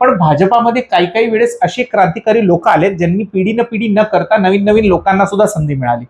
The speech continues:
त्या उमेदाने मी भाजपासोबत जुळले आणि माझा उद्देश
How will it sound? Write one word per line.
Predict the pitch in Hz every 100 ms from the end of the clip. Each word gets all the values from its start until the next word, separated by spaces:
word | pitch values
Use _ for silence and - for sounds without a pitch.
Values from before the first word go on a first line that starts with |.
| _ _ _
त्या | 254 254
उमेदाने | 185 190 214 220 247
मी | 254
भाजपासोबत | 208 175 165 170 160 143 139
जुळले | 131 127 127 - _ -
आणि | 269
माझा | 233 160 151 262
उद्देश | 247 190 226 -